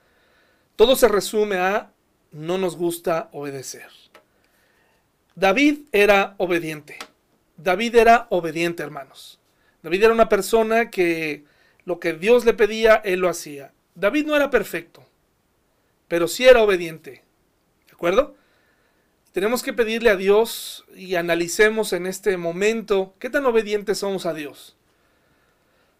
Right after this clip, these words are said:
Eh, qué tan disponibles y qué tan dispuestos estamos. La segunda característica la podemos encontrar en primero de Samuel dieciséis, dieciséis.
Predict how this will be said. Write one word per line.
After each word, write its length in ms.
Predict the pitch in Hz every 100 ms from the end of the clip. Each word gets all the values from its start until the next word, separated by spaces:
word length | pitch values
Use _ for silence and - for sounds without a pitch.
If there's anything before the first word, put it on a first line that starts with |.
| _ _ _ _ _ _ _
Eh, 340 | 185 180 175 175
qué 100 | 226
tan 160 | 254 247
disponibles 800 | 202 - 202 196 247 220 190 185
y 80 | 180
qué 120 | 214
tan 200 | 214 190
dispuestos 580 | 175 - 180 175 160 156
estamos. 560 | - 147 131 - -
La 80 | 180
segunda 400 | 254 277 349 349
característica 760 | 269 226 226 240 240 214 175 196
la 100 | 196
podemos 320 | 208 233 226
encontrar 460 | 208 196 190 214 214
en 100 | 202
primero 240 | 202 208
de 100 | 190
Samuel 360 | 180 175 190 190
dieciséis, 540 | 180 170 - 190 185
dieciséis. 840 | 170 165 147 165 143 - - -